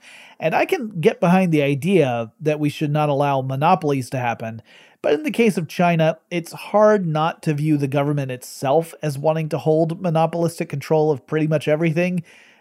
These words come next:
at least as far as what citizens can access. So, in other words, I guess there's not really any good guys <laughs> here.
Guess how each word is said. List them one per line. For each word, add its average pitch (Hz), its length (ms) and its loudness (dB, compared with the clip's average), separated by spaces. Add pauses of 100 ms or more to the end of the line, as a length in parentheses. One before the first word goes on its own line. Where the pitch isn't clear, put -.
at 127 120 -6
least 139 220 -2
as 127 140 -6
far 135 200 2
as 131 120 -2
what 131 200 -4
citizens 139 640 -6
can 120 260 -10
access. 170 540 -4 (280)
So, 170 480 4 (100)
in 180 120 -2
other 185 120 4
words, 170 180 4
I 156 60 0
guess 170 220 -2
there's 151 220 -2
not 160 180 0
really 147 180 0
any 139 160 -4
good 131 400 -4
guys 147 640 0
<laughs> - 60 -20
here. 190 500 4